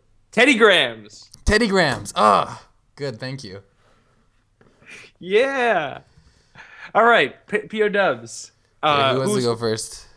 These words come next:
Speaker 1: Who firsties?
Speaker 2: I can go first.
Speaker 1: Okay, do it.
Speaker 2: Okay, so, uh, you guys are all familiar with David Lynch, I assume. And if you're not, David Lynch is a director, a very, uh, what I call him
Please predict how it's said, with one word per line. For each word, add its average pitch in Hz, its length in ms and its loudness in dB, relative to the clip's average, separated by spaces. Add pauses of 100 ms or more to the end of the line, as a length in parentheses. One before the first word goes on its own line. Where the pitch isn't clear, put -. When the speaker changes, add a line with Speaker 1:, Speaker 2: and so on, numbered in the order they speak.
(140)
Speaker 1:
Who 233 120 -14
firsties? 180 720 -4 (600)
Speaker 2:
I - 80 -4
can 180 100 -4
go 98 120 -6
first. - 380 -14 (400)
Speaker 1:
Okay, 143 220 -2
do 120 160 -8
it. - 180 -12 (800)
Speaker 2:
Okay, 123 220 -8
so, 113 380 -4
uh, 113 260 -4
you 120 200 -6
guys 147 220 -2
are 135 100 0
all 123 160 0
familiar 117 440 -6
with 104 120 -8
David 104 260 -6
Lynch, 98 520 -14 (260)
I 98 200 -10
assume. 95 600 -10
And 123 80 -10
if 131 100 -8
you're 131 140 -2
not, 110 400 -4
David 113 240 -8
Lynch 110 220 -6
is 98 120 -10
a 92 40 -16
director, 95 560 -10 (500)
a 95 280 -6
very, 101 600 0
uh, 92 420 -10 (1300)
what - 220 -8
I 117 60 -4
call 110 300 -2
him 95 360 -12